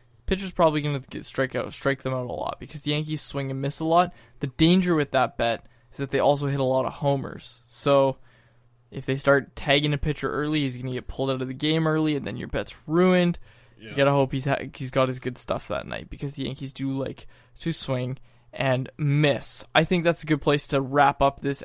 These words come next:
Speaker 1: episode, Chris, with some baseball talk, of
Speaker 2: Well,
Speaker 1: course.
Speaker 2: yeah, that, that sounds a lot like me on M L B The Show. Against, I played, played a game against you the other day. I had twenty-three strikeouts with twenty-nine
Speaker 1: Oh,
Speaker 2: outs,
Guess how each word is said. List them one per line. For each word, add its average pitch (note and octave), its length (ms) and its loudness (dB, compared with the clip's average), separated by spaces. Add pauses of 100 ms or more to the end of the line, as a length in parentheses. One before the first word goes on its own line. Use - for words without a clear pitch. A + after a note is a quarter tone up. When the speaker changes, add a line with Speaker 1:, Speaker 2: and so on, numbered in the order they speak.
Speaker 1:
episode, D3 400 2
Chris, E3 240 -2
with E3 100 -10
some G3 160 -2
baseball D3+ 460 -4
talk, - 400 -8
of - 220 -10
Speaker 2:
Well, B2+ 160 -4
Speaker 1:
course. C3 480 2 (200)
Speaker 2:
yeah, G#2+ 120 -18
that, C3+ 80 -16
that C3+ 180 -4
sounds D3 240 0
a C#3+ 40 -2
lot C#3 180 2
like C3+ 180 0
me C3+ 180 0
on B2 160 0
M B2+ 140 -2
L B2 80 -2
B B2+ 160 -2
The A#2 80 -2
Show. C3 380 0
Against, B2 320 -4
I B2+ 80 -2
played, C#3 420 4
played E3+ 200 4
a - 20 -2
game D3 240 2
against D3 260 2
you D#3 120 2
the D#3 100 4
other C3+ 160 2
day. B2+ 120 4
I B2+ 40 4
had A#2 120 -2
twenty-three D3 480 -6
strikeouts B2+ 680 -4 (320)
with B2+ 120 -8
twenty-nine F3+ 520 6
Speaker 1:
Oh, D#3+ 60 6
Speaker 2:
outs, E3+ 40 6